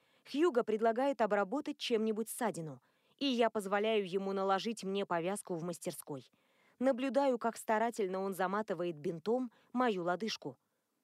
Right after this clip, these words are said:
За спиной у него на верстаке стоит макет декораций для Макбета. Только трёх пластиковых ведьм больше нет,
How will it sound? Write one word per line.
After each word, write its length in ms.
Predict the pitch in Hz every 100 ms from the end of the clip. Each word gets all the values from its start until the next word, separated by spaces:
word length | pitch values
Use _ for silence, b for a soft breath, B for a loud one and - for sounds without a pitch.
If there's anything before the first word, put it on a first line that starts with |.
| _ _
За 180 | 202 262
спиной 420 | - 269 311 320
у 60 |
него 360 | 196 180 160 139 b b -
на 160 | 262
верстаке 640 | 233 202 - 196 - 302 - b b
стоит 460 | - - 262 269 233
макет 360 | 220 247 240
декораций 640 | 165 - 175 214 - 277 233
для 200 | 175 180
Макбета. 520 | 196 180 247 165 127 _ _ _ _ _ _ _
Только 360 | - 285 233 220
трёх 360 | 240 240 220 -
пластиковых 720 | 208 214 - 220 214 226 -
ведьм 380 | 262 269 160 165
больше 340 | 180 170 202
нет, 280 | 196 165